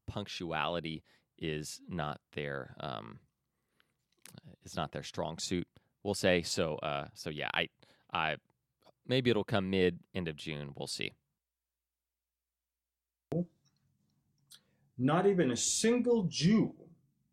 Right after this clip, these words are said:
Speaker 2: is going to be evacuated from Judea and Samaria. And we have almost three hundred thousand Jews there, maybe even more right now. And, uh, in fact, every Israeli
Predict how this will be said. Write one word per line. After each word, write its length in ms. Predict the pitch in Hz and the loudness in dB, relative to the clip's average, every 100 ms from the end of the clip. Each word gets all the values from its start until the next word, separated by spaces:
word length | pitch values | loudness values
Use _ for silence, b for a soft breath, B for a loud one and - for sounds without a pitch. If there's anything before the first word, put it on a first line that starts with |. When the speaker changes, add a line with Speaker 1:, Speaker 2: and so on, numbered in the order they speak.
| _ _ _ 131 | _ _ _ 2
Speaker 2:
is 240 | 127 117 | 2 2
going 280 | 131 147 151 | 2 2 2
to 80 | 156 | 0
be 160 | 139 | 0
evacuated 680 | 123 135 139 - 131 123 120 | 2 2 0 2 2 2 -2
from 160 | 113 104 | -4 -2
Judea 320 | 104 123 123 | 0 2 2
and 100 | 113 | 0
Samaria. 480 | - 107 110 98 85 | 0 0 0 0 0
And 100 | 101 | 2
we 140 | 196 | 4
have 180 | 196 151 | 4 2
almost 360 | 151 131 - | 0 0 -2
three 140 | 143 143 | -4 -2
hundred 280 | 131 120 117 | 0 0 0
thousand 400 | 110 113 104 101 | -2 -2 -4 -2
Jews 240 | 139 151 | -2 0
there, 280 | 90 90 - - | -4 -4 -6 -4
maybe 200 | 185 139 | -2 0
even 260 | - 87 90 | 0 0 2
more 260 | 147 107 | 2 0
right 260 | 82 76 87 | -2 -6 -6
now. 240 | 87 85 87 _ _ _ _ _ _ | -8 -8 -8 _ _ _ _ _ _
And, 300 | 143 131 127 | 2 4 4
uh, 180 | 123 123 | 4 4
in 160 | 139 135 | 0 2
fact, 340 | 156 151 - | 0 0 2
every 440 | 190 202 262 254 | 4 4 2 4
Israeli 580 | 180 160 160 160 156 165 | 4 6 6 4 2 0